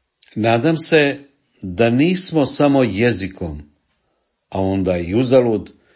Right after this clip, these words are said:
malo prije izgovorili našu molitvu u Duhu Svetom, koja objektivno zvuči moćno,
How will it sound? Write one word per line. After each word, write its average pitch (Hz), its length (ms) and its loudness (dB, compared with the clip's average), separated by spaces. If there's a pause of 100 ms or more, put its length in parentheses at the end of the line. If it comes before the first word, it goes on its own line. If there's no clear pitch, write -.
(400)
malo 151 440 0
prije 123 380 -2
izgovorili 104 1160 -2
našu 113 400 -4
molitvu 104 480 -4
u 95 40 -2
Duhu 95 340 -8
Svetom, 127 760 -2 (960)
koja 117 680 2 (320)
objektivno 123 720 0
zvuči 113 420 -6
moćno, 113 580 -8